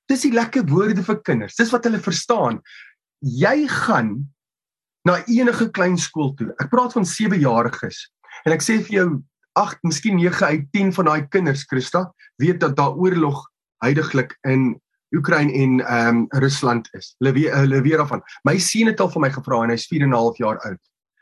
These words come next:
So, ons dink kinders moenie daarvan weet nie. Hulle moet,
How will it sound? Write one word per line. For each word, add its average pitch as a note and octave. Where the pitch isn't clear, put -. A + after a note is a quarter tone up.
So, F3
ons A3+
dink F#3+
kinders E3
moenie F#3
daarvan D#3
weet E3+
nie. G2
Hulle A#3+
moet, D3